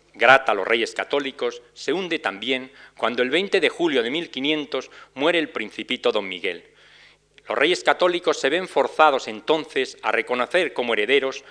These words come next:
a su hija doña Juana y al archiduque. Esta nueva solución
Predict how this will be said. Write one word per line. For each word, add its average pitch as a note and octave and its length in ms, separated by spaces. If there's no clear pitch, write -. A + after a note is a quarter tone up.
a G2 120
su A#2 160
hija C3+ 280
doña F#2 260
Juana A2+ 420
y G2+ 80
al F2 100
archiduque. F2 640
Esta G3+ 240
nueva G3 280
solución B2+ 680